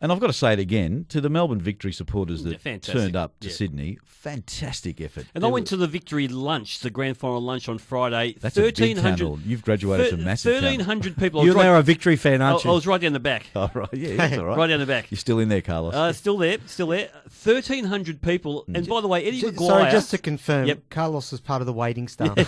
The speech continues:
Speaker 2: it's true, yeah. Uh, the, they only served me soft drink because
Speaker 1: <laughs>
Speaker 2: the alcohol went to the other people.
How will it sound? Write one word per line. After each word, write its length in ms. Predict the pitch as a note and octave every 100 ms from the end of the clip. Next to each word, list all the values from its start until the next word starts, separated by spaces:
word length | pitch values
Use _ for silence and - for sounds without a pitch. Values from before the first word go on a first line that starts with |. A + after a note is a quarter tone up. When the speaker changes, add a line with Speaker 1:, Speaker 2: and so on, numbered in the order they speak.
| -
Speaker 2:
it's 120 | B2
true, 140 | G3
yeah. 180 | - C#3+ - - - _ -
Uh, 380 | D#3+ E3 E3 D3+ - - - _ _ _
the, 280 | D3+ E3+ D#3
they 140 | D#3+
only 140 | F#3+ E3+
served 300 | - D#3+ C3
me 100 | C3+
soft 260 | D3 C#3
drink 180 | C3 F#2+ B2
because 500 | A#2+ B2+ A#2 A#2 A#2 _
Speaker 1:
<laughs> 140 | -
Speaker 2:
the 260 | B2+ B2+ B2+
alcohol 360 | C3+ C3 C3
went 140 | B2+ A2
to 80 | A#2
the 100 | A#2
other 120 | A#2+
people. 260 | A#2+ A2